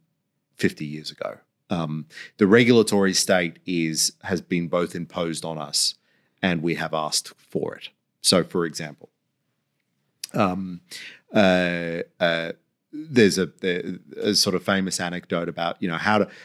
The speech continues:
how do we get regulations on toys all the time? Um, well, what happens typically is that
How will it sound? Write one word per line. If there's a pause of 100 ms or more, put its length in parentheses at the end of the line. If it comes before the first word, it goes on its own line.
how
do
we
get
regulations
on (100)
toys
all
the
time? (520)
Um,
well, (120)
what
happens
typically
is
that